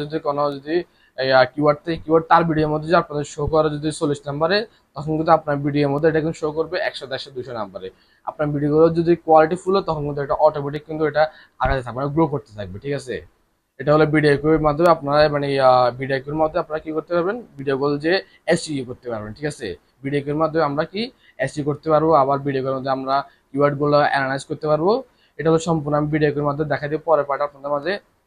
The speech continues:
এটার মধ্যে দেখেন most viewer, থাম্বনেল জেনারেটর, আপনার মা-, ভিডিওর মধ্যে কীভাবে থাম্বনেল করতে পারেন, এই, আহ, থাম্বনেল কীভাবে করবেন,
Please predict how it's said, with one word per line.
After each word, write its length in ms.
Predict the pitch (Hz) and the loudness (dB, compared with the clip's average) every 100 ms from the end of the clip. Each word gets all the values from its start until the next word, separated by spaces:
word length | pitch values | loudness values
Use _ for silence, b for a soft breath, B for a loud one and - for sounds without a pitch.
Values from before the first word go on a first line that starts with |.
| _ _ _ _ _ _ _ - | _ _ _ _ _ _ _ -4
এটার 160 | 147 165 | 2 4
মধ্যে 140 | 165 160 | 4 0
দেখেন 200 | 160 170 165 147 | 2 4 4 2
most 180 | 151 147 135 | 0 -2 -2
viewer, 260 | 143 139 135 | 2 2 2
থাম্বনেল 320 | 139 139 139 139 | -2 0 0 0
জেনারেটর, 480 | 139 135 135 131 139 135 b b - | 0 0 0 0 -2 -2 b b -20
আপনার 200 | - 127 135 | -6 -4 0
মা-, 240 | 131 127 120 | 0 0 -2
ভিডিওর 280 | 135 131 131 | -2 0 0
মধ্যে 160 | 127 143 139 | -2 -4 -4
কীভাবে 260 | 131 135 131 | -2 -2 -2
থাম্বনেল 280 | 131 123 123 131 | -4 -4 -6 -8
করতে 180 | 120 151 | -8 -4
পারেন, 140 | 165 165 b b _ | -4 -8 b b _
এই, 180 | 123 123 123 127 | -2 0 2 6
আহ, 200 | 123 123 120 | 6 6 2
থাম্বনেল 340 | 131 127 127 135 | -2 -4 -2 -4
কীভাবে 200 | 135 135 135 | -4 -4 -2
করবেন, 260 | 123 147 | -2 -2